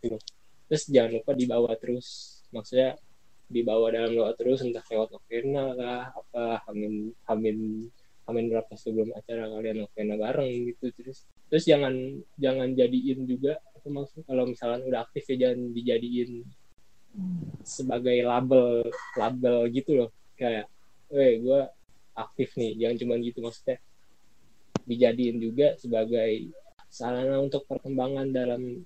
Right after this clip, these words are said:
diri gitu, entah itu lewat, entah itu pengembangan iman atau perkembangan diri sendiri, entah itu di sini itu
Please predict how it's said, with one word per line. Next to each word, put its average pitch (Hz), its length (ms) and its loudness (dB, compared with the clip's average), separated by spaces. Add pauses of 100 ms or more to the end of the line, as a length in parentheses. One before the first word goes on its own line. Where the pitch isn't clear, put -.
diri 135 400 2
gitu, 120 280 0 (200)
entah 113 240 -10
itu 117 240 -4
lewat, 107 280 2 (160)
entah 110 280 -10
itu 117 240 -14
pengembangan 107 400 -6
iman 127 460 -2 (220)
atau 113 160 -6 (400)
perkembangan 110 680 -2 (540)
diri 123 320 2
sendiri, 135 400 6
entah 123 240 -2
itu 110 560 2
di 104 160 -4
sini 120 240 -2
itu 143 80 -4